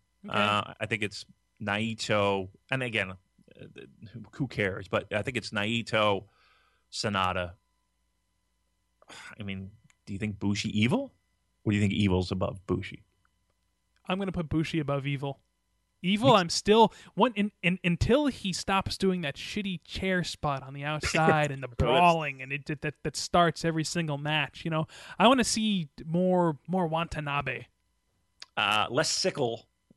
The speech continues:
Speaker 2: more Watanabe.
Speaker 1: Yeah, less sickle and, sickle and lasers, more Watanabe.
Speaker 2: I like that. All right.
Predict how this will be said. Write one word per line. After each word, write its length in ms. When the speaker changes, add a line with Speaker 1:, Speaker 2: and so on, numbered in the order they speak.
Speaker 2:
more 480
Watanabe. 580
Speaker 1:
Yeah, 120
less 180
sickle 480
and, 180
sickle 460
and 160
lasers, 680
more 280
Watanabe. 640
Speaker 2:
I 80
like 240
that. 180
All 120
right. 200